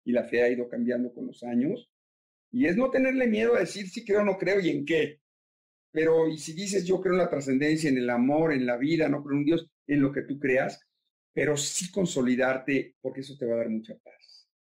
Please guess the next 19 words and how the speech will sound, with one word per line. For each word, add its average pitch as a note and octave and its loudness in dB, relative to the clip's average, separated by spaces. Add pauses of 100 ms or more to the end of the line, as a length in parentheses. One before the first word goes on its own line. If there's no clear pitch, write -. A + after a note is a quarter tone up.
(220)
De A#2 -6
que C3+ -4
sigue, - -4
porque D#3 -2
no G3+ 2
sigue G3+ 0
nada, F#3 0
quién E3 0
sabe. D#3+ 0 (360)
Bueno, D3 -4 (220)
aunque B2+ -10
no C#3 -6
sepas D#3+ -4
qué, B2 -2
pero - -6
entrarle D#3 -2
en C#3 0
estos C#3 -10
temas, B2+ -6